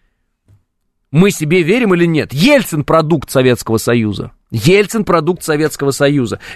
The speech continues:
И Ельцин — продукт номенклатуры вот этой вот К П С С. Чё, нет, что ли? Правда это. Горбачёв — продукт.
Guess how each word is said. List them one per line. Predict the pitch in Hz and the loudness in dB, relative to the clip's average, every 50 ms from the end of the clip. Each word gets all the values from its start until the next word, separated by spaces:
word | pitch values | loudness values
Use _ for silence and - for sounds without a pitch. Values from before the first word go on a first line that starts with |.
| - | -6
И | - 120 | -2 0
Ельцин — | 127 131 165 214 226 - - 202 180 | 2 2 4 2 2 2 0 -4 -2
продукт | - 160 170 170 156 202 220 156 - 160 | 0 0 0 2 2 0 0 0 -2 -2
номенклатуры | 165 175 180 180 190 185 - - 170 196 190 - - 226 233 226 202 190 | 2 2 4 4 4 2 2 2 2 2 2 2 2 2 4 6 4 4
вот | 156 151 151 - | 4 2 2 0
этой | 151 135 - 120 | 0 0 -2 -4
вот | 110 107 101 - | -6 -6 -8 -8
К | - 123 | -8 -4
П | - 156 156 170 | 0 0 0 0
С | 160 - | 0 0
С. | 143 110 - - - | -2 -4 -4 -6 -8
Чё, | - 143 127 | -6 -4 0
нет, | 123 180 240 - | 0 0 0 -2
что | - - 127 90 | -4 -6 -6 -6
ли? | - - _ _ _ _ _ _ _ _ | -8 -12 _ _ _ _ _ _ _ _
Правда | - 143 143 165 185 190 175 147 143 139 | -4 0 2 2 2 2 0 0 0 0
это. | 131 120 - - - - - - - _ _ _ | 0 -2 -4 -8 -12 -12 -18 -20 -20 _ _ _
Горбачёв — | 131 151 208 226 202 254 262 - - - 240 220 180 147 | 0 2 2 4 2 2 0 0 2 2 4 4 4 2
продукт. | - - 147 147 135 127 139 120 - - - _ | -2 -2 -2 -2 0 -2 -4 -6 -6 -10 -18 _